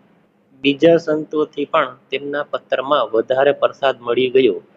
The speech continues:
શ્રી હરિએ તે વખતે બધા સંતોને ઉપદેશ આપ્યો, "જુઓ, આ નિર્મળદાસ સ્વામીએ બધા પાસેથી થોડું થોડું લીધું, તો, તો તેમનું પત્તર છલકાઈ ગયું."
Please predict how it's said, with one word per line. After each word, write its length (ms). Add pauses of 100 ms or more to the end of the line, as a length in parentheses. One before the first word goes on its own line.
શ્રી 200
હરિએ 260
તે 200
વખતે 480
બધા 400
સંતોને 580
ઉપદેશ 460
આપ્યો, 320 (680)
"જુઓ, 460
આ 140
નિર્મળદાસ 680
સ્વામીએ 480
બધા 400
પાસેથી 680
થોડું 420
થોડું 360
લીધું, 400 (760)
તો, 260 (720)
તો 80
તેમનું 500
પત્તર 380
છલકાઈ 520
ગયું." 280